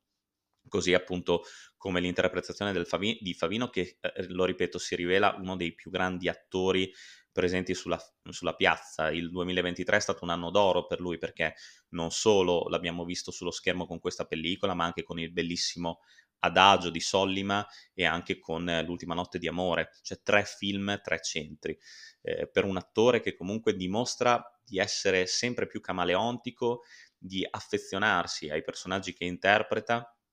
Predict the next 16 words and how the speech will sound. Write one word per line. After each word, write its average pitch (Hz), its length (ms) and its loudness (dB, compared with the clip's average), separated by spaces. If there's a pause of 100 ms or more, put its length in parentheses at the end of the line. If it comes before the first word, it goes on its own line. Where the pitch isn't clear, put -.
(540)
e 107 100 -4
di 90 120 4
rendere 110 360 6
giustizia 90 640 -2
agli 80 200 2
stessi - 340 -4
sullo 80 220 -8
schermo, 76 580 -2 (300)
di 95 80 -8
dare 101 300 8
un 95 180 -2
quid 95 260 -4 (140)
in 90 160 -6
più 92 240 -2
alla 87 240 -2
storia. 76 500 -6